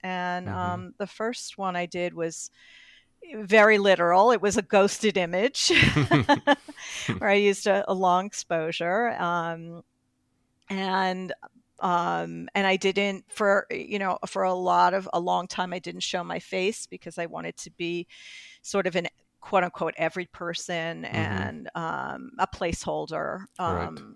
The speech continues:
Speaker 2: right.
Speaker 1: you know.
Speaker 2: Mm-hmm.
Speaker 1: Um, and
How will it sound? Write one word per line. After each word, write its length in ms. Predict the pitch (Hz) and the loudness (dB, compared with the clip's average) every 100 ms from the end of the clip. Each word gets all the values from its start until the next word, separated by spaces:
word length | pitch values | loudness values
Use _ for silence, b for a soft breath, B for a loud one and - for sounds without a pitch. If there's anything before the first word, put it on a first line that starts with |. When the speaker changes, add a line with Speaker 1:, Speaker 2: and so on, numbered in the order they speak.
| - | -14
Speaker 2:
right. 180 | 92 208 | -10 -8
Speaker 1:
you 120 | 196 | -6
know. 260 | 160 - B B B B - | -6 -8 B B B B -10
Speaker 2:
Mm-hmm. 200 | 92 214 | -2 2
Speaker 1:
Um, 460 | 214 208 208 208 208 | 4 4 2 0 0
and 560 | 226 220 220 220 220 | 2 2 2 -4 -6